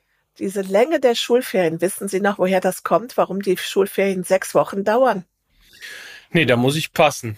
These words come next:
Speaker 2: Das weiß ich nicht. Ich denke, früher war es wahrscheinlich, äh, zur Erntezeit irgendwie wichtig, dass die Kinder da auch noch mithelfen konnten, aber machen sie uns schlau.
Speaker 1: <laughs> Exakt so ist es, exakt so ist es. Und das ist die Gnade der Jugend, die, äh, Sie noch haben, Herr Bieber.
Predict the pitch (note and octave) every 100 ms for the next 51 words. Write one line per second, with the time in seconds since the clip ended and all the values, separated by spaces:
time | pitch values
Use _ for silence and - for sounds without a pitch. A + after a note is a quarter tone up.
0 | - - A#2 - D3 B2+ A#2+ G#2+ B2 C#3+
1 | C3 - D3 C#3 D3+ C#3 C3+ D3+ C#3 C#3
2 | - - G2+ G2+ G#2+ G2 G2+ C#3 - C#3+
3 | F3 E3+ F#3 E3+ E3+ D#3+ D3 C#3 D#3+ C#3+
4 | C#3+ - - D#3+ D3+ C3 C3 C3+ B2+ B2+
5 | C3+ D3 F#3 F3 - F3 - F3 F#3 G3
6 | G3+ - - C#3 C#3+ C3+ B2+ B2 C3 D#3+
7 | F3+ D3+ D3+ - D3 C3 A#2 - D#4 -
8 | - B3+ C#4 - C4+ C4+ E4 G#3+ B4 -
9 | A#3+ B3+ - - C4 - B3 A3+ B3+ A#3
10 | E4+ D4+ B3 A3+ B3+ - C4+ C#4+ B3 G#3+
11 | A3 A3 A3 G#3 G#3+ G#3+ G#3+ - F#3+ F#3
12 | - F#3+ G3 - F#3+ F#3+ F#3+ G3+ F3 F3+
13 | F#3+ E3+ F3+ G3